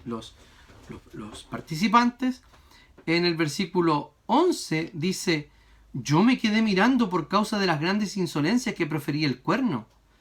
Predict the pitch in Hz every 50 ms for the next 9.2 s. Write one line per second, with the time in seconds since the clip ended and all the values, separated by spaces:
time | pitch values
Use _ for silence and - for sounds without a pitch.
0 | _ _ _ _ _ _ - - 196 185 185 220 214 196 185 214 262 285 254 220
1 | - - - 180 165 190 190 190 - - 180 170 175 214 208 - _ - 220 226
2 | 220 196 170 156 147 143 135 127 139 147 165 185 202 202 196 185 165 156 147 -
3 | 147 139 135 - 131 123 - 160 165 175 185 190 190 - _ - - - - -
4 | _ _ - 160 170 165 - 196 196 196 190 180 175 - - 156 143 151 185 214
5 | - - 190 - 185 156 139 - 170 160 151 139 127 123 131 180 185 147 120 -
6 | _ - 120 120 _ _ _ _ _ _ _ _ _ _ _ _ _ _ - 131
7 | 135 151 156 170 156 131 127 127 175 175 - - 170 - 160 143 135 127 131 131
8 | 143 151 151 147 127 - _ _ _ _ _ - 131 123 - - 120 120 143 208
9 | 262 311 381